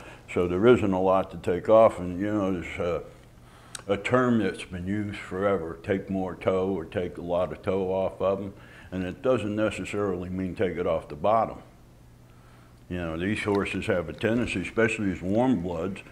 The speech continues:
which is a combination of draft and thoroughbred, so you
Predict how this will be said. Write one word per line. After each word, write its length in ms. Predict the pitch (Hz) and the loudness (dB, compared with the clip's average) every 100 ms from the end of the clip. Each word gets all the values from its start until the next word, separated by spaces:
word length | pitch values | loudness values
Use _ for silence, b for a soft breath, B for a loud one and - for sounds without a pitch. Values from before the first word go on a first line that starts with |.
| B B B B | B B B B
which 260 | 98 92 92 | -4 -4 -2
is 100 | 85 | -4
a 80 | 85 | -2
combination 760 | 110 107 98 95 101 104 95 | 0 0 0 -2 -2 -2 -4
of 160 | 82 80 | -6 -6
draft 520 | 98 98 98 - - | -2 2 2 0 -12
and 180 | 82 - | -12 0
thoroughbred, 640 | 117 127 82 78 73 87 - B B - - | 4 4 2 -4 -4 -6 -8 B B -12 -6
so 80 | |
you 380 | 92 90 95 92 | -4 -2 -2 -2